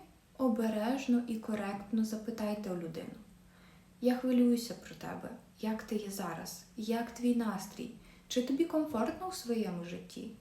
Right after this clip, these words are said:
Чи є щось, що тебе непокоїть, і ти бачиш якусь безвихідну ситуацію? Чи ти бачиш якийсь вихід з цієї життєвої труднощі?" Також є слова та фрази,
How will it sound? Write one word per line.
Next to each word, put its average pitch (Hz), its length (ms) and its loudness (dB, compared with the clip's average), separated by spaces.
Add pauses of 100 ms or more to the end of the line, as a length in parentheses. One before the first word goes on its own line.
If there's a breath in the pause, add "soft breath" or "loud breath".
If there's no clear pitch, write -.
(320 loud breath)
Чи - 120 -2
є 240 240 6
щось, 285 360 -2
що - 220 -4
тебе 233 260 2
непокоїть, 240 760 2
і 220 60 -6
ти 233 340 -2
бачиш 214 500 0
якусь 220 240 -4
безвихідну 226 680 0
ситуацію? 185 800 -6 (720 soft breath)
Чи - 140 -6
ти 220 100 0
бачиш 320 640 0
якийсь 262 380 0
вихід 226 540 -2
з - 20 -10
цієї 196 420 -2
життєвої 180 500 -6
труднощі?" - 640 -8 (1120 loud breath)
Також 330 340 2
є 262 80 4
слова 240 400 2
та 269 120 -2
фрази, 262 440 2